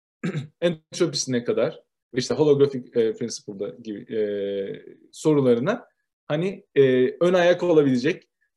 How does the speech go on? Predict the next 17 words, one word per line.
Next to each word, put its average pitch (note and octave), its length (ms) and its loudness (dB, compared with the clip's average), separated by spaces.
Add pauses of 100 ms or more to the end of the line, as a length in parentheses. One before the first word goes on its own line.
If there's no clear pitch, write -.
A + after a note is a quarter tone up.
kavramsal F3+ 720 2
araçlarda A#2+ 540 2
oluyorlar. F#2 340 -8
Yani A2+ 240 -6
hem G#3+ 260 0
numerik G#3 360 2
hem G3+ 140 -2
de G#3 80 -2
kavramsal F3+ 600 -2
olarak, C#3+ 580 0 (500)
e, C3+ 80 0
etkileri C#3+ 800 2
var, G#2 460 -6
e, G#2 340 -4
bu A#2 100 -12
kullandığım G#2+ 680 -6
metotların. A2 680 -6